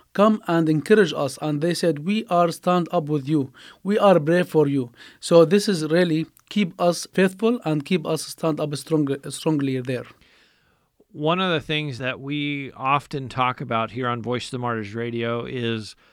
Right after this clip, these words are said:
Speaker 2: uh, about outreach to Muslims. And you've shared about going to meet with Muslims and just meeting with them and praying for their needs and helping them.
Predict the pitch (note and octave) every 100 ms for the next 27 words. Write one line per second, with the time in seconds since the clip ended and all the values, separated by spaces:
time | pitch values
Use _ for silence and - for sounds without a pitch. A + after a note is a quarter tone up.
0 | _ - C3+ A2+ C#3+ B2 C#3 C#3 C#3+ D3+
1 | D3 D3 B2+ - C3 B2 B2 F#2+ A2+ A#2+
2 | C#3+ C3+ B2+ C3 E3 - - D3+ D3 C#3
3 | B2 C3 C3 - C3 C#3+ D3 D3+ D3 C#3+
4 | - _ _ _ - C#3 D3+ E3+ D#3+ -
5 | C#3 A#2+ C3+ C3 A#2 C#3 B2+ B2 C3 -
6 | F3+ C3+ C3+ D#3+ E3+ D#3 C#3 D3+ C#3+ B2+
7 | A2 - D#3+ D#3 - C#3+ C3 C3+ C#3 B2+
8 | C3 A#2 C3+ D3 D3+ C3 B2 B2+ B2